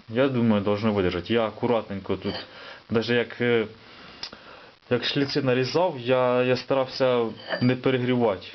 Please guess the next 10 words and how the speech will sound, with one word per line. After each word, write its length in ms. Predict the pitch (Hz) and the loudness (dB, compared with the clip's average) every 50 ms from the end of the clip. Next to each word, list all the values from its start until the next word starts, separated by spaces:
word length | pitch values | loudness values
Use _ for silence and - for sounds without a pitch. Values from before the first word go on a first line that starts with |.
| - - - - - - - - - - | -20 -20 -20 -20 -20 -20 -20 -20 -18 -14
цю 180 | - - 107 101 | -6 -4 -4 -4
сталюку. 460 | - - 107 101 101 95 90 - - - - - - - - - - - - - - - - - - - - - - - _ _ - - _ _ _ _ _ _ _ _ _ _ _ _ _ _ _ | 0 0 0 2 2 0 -2 -4 -8 -16 -18 -20 -20 -20 -20 -20 -18 -18 -18 -18 -20 -20 -20 -20 -20 -20 -20 -20 -20 -20 _ _ -20 -20 _ _ _ _ _ _ _ _ _ _ _ _ _ _ _
Там, 360 | - 113 104 98 101 101 101 | -2 0 0 0 0 -2 0
ну, 160 | 117 151 180 160 | 0 0 2 2
десь 260 | 165 156 - - - | 2 2 0 0 -2
нагрівав 560 | 135 131 127 131 135 135 139 156 151 143 - | -2 0 0 0 2 2 4 2 2 2 -2
так 120 | 127 123 | -6 -6
приблизно, 680 | - - 120 117 107 113 131 135 135 123 - 117 107 107 | -4 -2 -2 -2 0 2 2 2 2 2 0 0 0 2
ну, 400 | 101 101 107 104 101 95 92 95 | 2 4 4 4 2 2 0 -2
до, 240 | 101 98 110 104 | 0 0 -2 -2